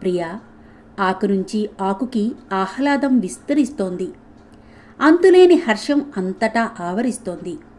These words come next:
ఆకాశగంగా తన తీరాల్ని ముంచెత్తుతోంది. ఆనందార్ణవం అంతటా అలుముకుంది. అవును, నాకు తెలుసు హృదయేశ్వర,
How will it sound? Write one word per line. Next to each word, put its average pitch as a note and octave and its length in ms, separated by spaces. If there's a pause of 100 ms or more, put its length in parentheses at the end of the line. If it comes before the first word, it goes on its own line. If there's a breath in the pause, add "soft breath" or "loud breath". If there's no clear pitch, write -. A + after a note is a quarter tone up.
(320 soft breath)
ఆకాశగంగా C#4+ 960
తన B3 300
తీరాల్ని A3+ 880 (120)
ముంచెత్తుతోంది. F#3 840 (920 soft breath)
ఆనందార్ణవం A#3 920 (180)
అంతటా A3+ 480 (120)
అలుముకుంది. F3+ 640 (960 loud breath)
అవును, G3 360 (580 soft breath)
నాకు D4+ 220
తెలుసు A3+ 340 (460)
హృదయేశ్వర, F#3+ 680